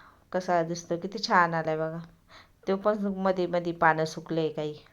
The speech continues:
हे पण झाड सुकलं गेलं बघा, फुलाचं झाड आहे.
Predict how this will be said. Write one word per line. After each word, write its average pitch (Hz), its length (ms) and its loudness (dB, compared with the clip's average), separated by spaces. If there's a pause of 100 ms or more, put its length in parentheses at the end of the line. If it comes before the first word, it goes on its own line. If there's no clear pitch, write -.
(3750)
हे 170 100 -8
पण 196 240 -4
झाड 196 240 2
सुकलं 165 400 -4
गेलं 156 220 -4
बघा, 160 220 -2 (220)
फुलाचं 147 420 -2
झाड 156 260 -6
आहे. 151 80 -10